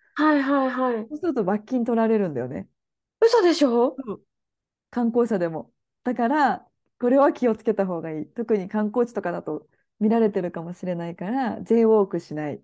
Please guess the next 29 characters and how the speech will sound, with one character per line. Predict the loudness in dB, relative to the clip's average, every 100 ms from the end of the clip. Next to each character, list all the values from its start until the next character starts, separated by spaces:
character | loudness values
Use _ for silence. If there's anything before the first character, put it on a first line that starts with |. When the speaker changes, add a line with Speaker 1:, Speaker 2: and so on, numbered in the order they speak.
| _ _ _ _ _ _ _ _ _ _
Speaker 2:
そ | 2
う。 | 2
Speaker 1:
え、 | 2
こ | 2
れ | 4
さ、 | 4 2 0 -4
あ | 0
れ | 2
は？ | 2 0
信 | 2 6 6
号 | 6
無 | 6 4
視 | 2
は？ | 0 0 -4 -10 _ _ _ _ _ _ _ _ -6
Speaker 2:
あ、 | -6 -6
信 | -4 0 4
号 | 4
無 | 4
視 | 4
も | 2
ダ | 2
メ | 4
だ | 2
よ | 2
ね、 | -2
も | -4
ち | -4
ろ | -4
ん。 | -6